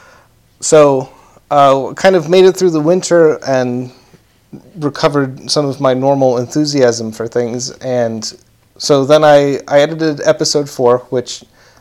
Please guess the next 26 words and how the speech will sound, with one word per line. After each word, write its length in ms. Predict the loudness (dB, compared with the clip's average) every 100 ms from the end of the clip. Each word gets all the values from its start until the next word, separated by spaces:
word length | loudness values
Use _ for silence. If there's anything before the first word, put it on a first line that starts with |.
| -10
was 140 | -10
posted 360 | -6 -6 -4 -2
on 120 | -4
February 540 | 0 0 2 2 2 0
first 680 | 0 2 2 0 -8 -10
of 100 | -14
twenty 240 | -8 -6 -4
nineteen, 480 | -4 -6 -8 -12 -8
so 180 | -8
there's, 320 | -6 -8 -10 -10
what, 140 | -8 -8
like, 200 | -12 -18 _ -20 _ _ _ _ _ _
a 260 | -6 -4 -4
five-month 720 | -4 0 2 2 -2 -8 -6
gap 340 | -2 -2 -2 -6
there. 260 | -4 -4 -8 _ -20 -20 -20 _ _ _ _ _ -20 _ -16 _ -6
And 140 | 0
then 100 | 4
I 120 | 6
settled 420 | 4 2 2 0 -2
into 540 | -4 -4 -4 -2 -4 -10
sort 240 | -8 -4 -2
of 100 | -2
a 40 |
regular 720 | 0 0 2 0 2 2 0 -6 _ _ _ _ _ -2
editing 640 | -2 0 -2 -2 -4 -10